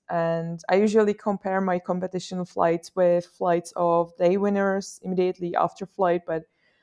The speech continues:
I feel like it is great to do it once again with some kind of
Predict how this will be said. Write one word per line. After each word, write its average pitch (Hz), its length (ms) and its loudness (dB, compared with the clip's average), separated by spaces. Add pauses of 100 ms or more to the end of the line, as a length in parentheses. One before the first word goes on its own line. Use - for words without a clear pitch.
(240)
I 208 120 8
feel 220 260 4
like 190 240 8
it 190 100 0
is 190 140 0
great 190 460 4
to 202 100 -8
do 185 320 2
it 180 260 4
once 196 320 2
again 190 540 2
with 180 240 2
some 185 320 -4
kind 185 340 0
of 180 200 0